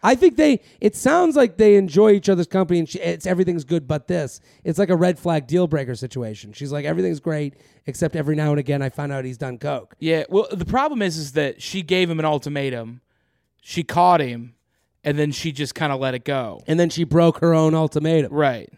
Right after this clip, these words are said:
Speaker 1: So now he never buys her bullshit. He's like, "Yeah, if I get caught, I'll talk my way out of this." She has to be more open to talking about his coke usage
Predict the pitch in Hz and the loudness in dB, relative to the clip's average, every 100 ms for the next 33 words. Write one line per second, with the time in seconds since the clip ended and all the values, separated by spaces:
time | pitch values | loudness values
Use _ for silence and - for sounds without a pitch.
0 | _ _ _ _ - 175 190 185 180 175 | _ _ _ _ -4 0 2 2 2 0
1 | 170 165 143 135 120 135 117 101 - 98 | 0 0 0 -2 -4 -8 -8 -8 -12 -10
2 | 143 147 156 202 208 180 147 160 151 - | -6 -4 -2 0 0 0 -2 -6 -6 -6
3 | 139 135 127 123 _ _ - 147 - 135 | -6 -4 -6 -10 _ _ -6 -6 -4 -6
4 | 135 127 139 147 113 - - - _ _ | -4 -2 -2 -2 -6 -14 -20 -20 _ _
5 | _ - 370 392 302 220 185 _ _ _ | _ -2 -2 0 2 2 0 _ _ _
6 | - 220 202 202 208 202 - 196 190 - | 2 4 4 4 6 4 2 2 2 2
7 | 185 156 - 175 175 165 160 151 156 156 | -2 -4 -2 0 0 -2 -4 -2 -2 -2
8 | - - 160 143 - 165 165 - 120 90 | -6 -4 -2 -2 -4 -2 -2 -2 -10 -10
9 | - - _ | -18 -20 _